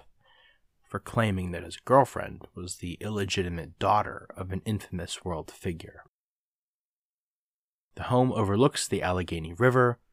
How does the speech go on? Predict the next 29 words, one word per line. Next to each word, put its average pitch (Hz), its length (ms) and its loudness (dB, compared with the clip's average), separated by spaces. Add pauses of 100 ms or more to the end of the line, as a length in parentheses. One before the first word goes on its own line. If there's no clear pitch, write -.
(560)
with - 120 -10
views 90 400 -2
of 80 160 -8
Lock 76 300 -4
Number - 320 -14
Two, 90 540 0
the - 80 -12
Pittsburgh 82 520 -2
Zoo, 95 400 4
the - 140 -12
Pittsburgh - 500 -8
skyline, 87 640 6
and 87 160 -4 (460)
on 90 100 -8
a - 40 -10
clear 196 280 12
day, 98 240 4
parts - 380 -6
of 87 100 -6
Uniontown 92 640 4
almost 85 360 -6
fifty - 280 -8
miles 73 380 -6
away. - 340 -4 (1500)
And 85 120 -10
is - 120 -2
filled 135 300 8
with 90 240 -8
gadgets, - 720 -2